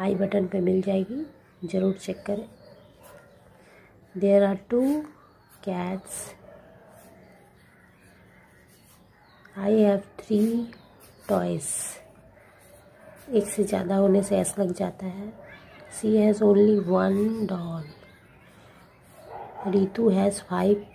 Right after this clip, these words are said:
pens। There is a, a boy। You have six books।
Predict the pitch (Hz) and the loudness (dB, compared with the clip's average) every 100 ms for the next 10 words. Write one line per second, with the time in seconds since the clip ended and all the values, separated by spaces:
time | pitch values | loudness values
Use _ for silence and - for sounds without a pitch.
0 | - 214 202 170 151 - - - - - | -4 -2 0 -2 -6 -10 -14 -16 -20 -20
1 | - - - - - - - - - - | -20 -20 -20 -20 -20 -20 -20 -20 -20 -20
2 | - - - - - - - - - - | -20 -20 -20 -20 -20 -20 -20 -20 -20 -20
3 | _ _ - - - - - - - - | _ _ -20 -20 -20 -20 -20 -20 -20 -20
4 | - - 180 202 202 196 190 220 220 262 | -20 -10 0 2 4 4 2 0 0 0
5 | 285 - - - 220 233 233 233 294 285 | -4 -10 -20 -8 0 4 4 2 -2 -6
6 | - - 202 - 185 170 165 156 139 - | -18 -20 -20 -10 -6 -6 -6 -8 -14 -20
7 | - _ _ _ _ _ - - - - | -20 _ _ _ _ _ -20 -20 -20 -20
8 | - - - - - - - - 202 214 | -20 -20 -20 -20 -20 -20 -20 -10 -2 0
9 | 220 185 202 196 196 - 226 233 - - | 0 0 -2 -2 -4 -2 -2 -2 -6 -6
10 | - 277 202 190 - | -6 -4 -4 -4 -8